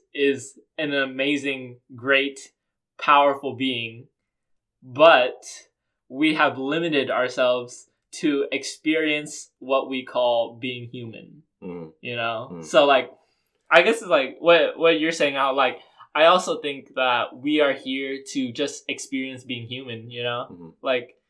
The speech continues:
Speaker 1: being human means that you suck at things. Being human
Speaker 2: Yeah.
Speaker 1: means that you're gonna be slightly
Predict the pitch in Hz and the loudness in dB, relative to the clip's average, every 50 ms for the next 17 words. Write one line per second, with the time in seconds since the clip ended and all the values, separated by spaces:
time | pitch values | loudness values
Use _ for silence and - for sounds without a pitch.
0 | _ _ _ 139 147 170 170 165 165 156 151 156 156 151 151 143 143 143 143 135 | _ _ _ -2 0 0 0 0 -2 -2 -4 -2 -2 -4 -4 -4 -4 -6 -6 -4
1 | 139 135 131 127 123 123 - 139 127 123 147 135 - - 147 147 147 147 156 156 | -2 -2 -2 -2 -6 -6 -4 -4 -4 -2 -4 -6 -6 -6 -8 -8 -8 -8 -10 -10
2 | 160 131 139 147 147 143 143 135 139 139 139 139 139 101 95 95 95 139 143 123 | -10 -8 -8 -8 -8 -8 -8 -10 -10 -8 -10 -6 -4 -2 -2 -2 -2 -4 -2 0
3 | 156 143 139 131 127 139 139 139 139 139 135 - - _ _ _ _ - 202 220 | 2 2 2 0 -4 -2 -2 -2 -2 -2 -6 -10 -16 _ _ _ _ 0 0 2
4 | 208 190 175 160 - - 151 143 151 165 151 151 147 147 143 139 139 | 2 0 0 -2 -2 0 2 4 4 4 2 2 2 2 2 0 0